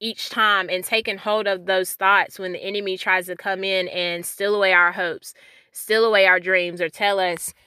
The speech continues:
"Oh, well, that's not gonna come to pass, and look at how long it's been." And comparison is the thief of joy.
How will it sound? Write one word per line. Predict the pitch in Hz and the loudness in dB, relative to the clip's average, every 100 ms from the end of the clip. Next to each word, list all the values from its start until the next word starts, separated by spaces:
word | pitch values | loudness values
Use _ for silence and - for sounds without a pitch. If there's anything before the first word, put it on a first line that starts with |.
| _ _ | _ _
"Oh, | 196 208 | 4 4
well, | 180 175 | 6 4
that's | 190 214 | 4 2
not | 226 190 | 0 -4
gonna | 196 190 | -2 -4
come | - 196 185 | -4 -6 -6
to | |
pass, | 170 196 190 190 185 185 | -2 4 4 4 2 -4
and | 165 | -4
look | 190 185 | -4 -4
at | |
how | 196 190 | -2 -2
long | 185 185 | 0 -2
it's | 170 - | -4 -6
been." | 175 156 151 | -6 -6 -6
And | 185 180 175 175 - _ _ _ | 0 2 2 -2 -10 _ _ _
comparison | 226 214 247 285 294 285 247 | -10 0 4 4 4 -2 -4
is | 214 | -6
the | 196 | -8
thief | - 208 - | -6 -8 -8
of | 175 | -10
joy. | 180 156 143 | -6 -6 -6